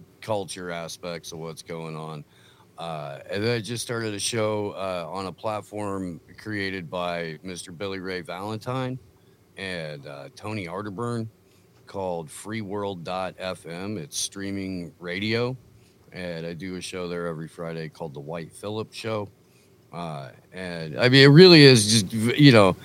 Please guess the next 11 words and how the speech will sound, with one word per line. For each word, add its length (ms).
the, 380
it, 320
it's 220
always 960
exploration 1200
of 420
the 80
world. 640
It's 200
always 720
narrative 800